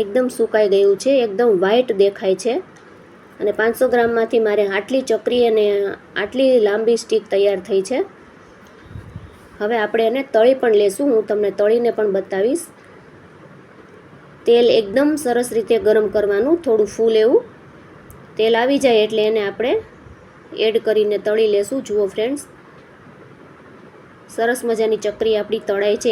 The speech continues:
એકદમ સરસ વ્હાઇટ થઈ છે. તેલ આપણે થોડું ગરમ રાખવાનું છે.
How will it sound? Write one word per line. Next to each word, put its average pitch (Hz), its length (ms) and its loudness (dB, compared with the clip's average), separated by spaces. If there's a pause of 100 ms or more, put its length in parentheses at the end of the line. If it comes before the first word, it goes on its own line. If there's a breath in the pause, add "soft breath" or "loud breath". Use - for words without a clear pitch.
એકદમ 220 240 -2 (120)
સરસ 208 260 -4 (100)
વ્હાઇટ 196 340 -2
થઈ 208 220 -2
છે. 262 100 -2 (4000)
તેલ 254 220 0
આપણે 247 240 -2
થોડું 247 280 -2
ગરમ 240 320 0
રાખવાનું 202 480 -4
છે. 240 100 -4